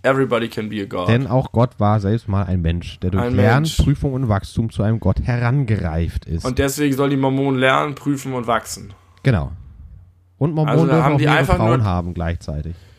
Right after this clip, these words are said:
Speaker 1: Ah, okay. Also sie haben einfach nur was erfunden, um noch mehr Drill, Disziplin und Druck auszuüben und gleichzeitig auch noch mehrere Frauen haben zu dürfen.
Speaker 2: Genau. So
Speaker 1: Hm,
Speaker 2: ist das.
Speaker 1: mit Romney, der alte Schlawiner.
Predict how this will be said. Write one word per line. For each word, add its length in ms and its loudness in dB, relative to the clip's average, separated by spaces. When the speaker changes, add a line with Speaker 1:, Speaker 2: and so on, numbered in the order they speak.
Speaker 1:
Ah, 580 2
okay. 280 0
Also 160 4
sie 120 -2
haben 120 -4
einfach 340 -2
nur 300 0
was 160 -6
erfunden, 600 -6
um 420 -4
noch 320 0
mehr 420 2
Drill, 280 2
Disziplin 560 -4
und 140 -2
Druck 180 -6
auszuüben 540 -2
und 280 -6
gleichzeitig 720 -2
auch 120 -4
noch 120 -4
mehrere 380 -4
Frauen 360 -8
haben 200 -10
zu 140 -16
dürfen. 140 4
Speaker 2:
Genau. 200 -4
So 120 -6
Speaker 1:
Hm, 160 0
Speaker 2:
ist 100 -4
das. 220 -4
Speaker 1:
mit 220 -2
Romney, 420 4
der 220 -2
alte 420 -2
Schlawiner. 720 -6